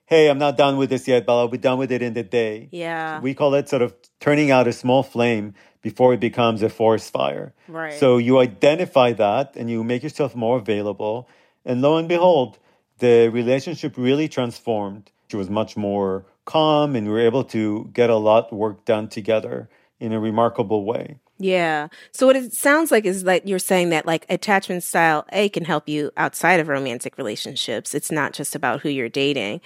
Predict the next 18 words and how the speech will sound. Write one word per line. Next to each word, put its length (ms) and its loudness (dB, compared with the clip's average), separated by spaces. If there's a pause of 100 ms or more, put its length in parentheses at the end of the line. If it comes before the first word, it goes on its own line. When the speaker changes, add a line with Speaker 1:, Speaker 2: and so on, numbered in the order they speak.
(260)
Speaker 2:
but 120 0
Speaker 1:
For 60 0
Speaker 2:
B 120 2
Speaker 1:
sure. 280 6
Speaker 2:
also 340 4
help 220 2
you 100 -2 (120)
to 80 2
navigate, 800 2
like, 300 -2 (480)
points 400 2
of 160 -4
conflict 640 0
with 160 -4
people. 500 -4
If 180 -2
you 80 0
can 400 2